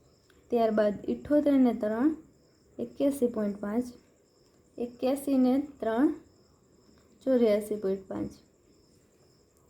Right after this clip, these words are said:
હવે મધ્ય કિંમત શોધ્યા બાદ આપણે યુ આઈ શોધીશું. પદ વિચલનની રીતનો ઉપયોગ કરવા માટે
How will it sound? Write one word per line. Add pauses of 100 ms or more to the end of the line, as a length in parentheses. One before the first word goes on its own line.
(140)
હવે
મધ્ય
કિંમત
શોધ્યા
બાદ
આપણે
યુ
આઈ
શોધીશું. (840)
પદ
વિચલનની
રીતનો
ઉપયોગ
કરવા
માટે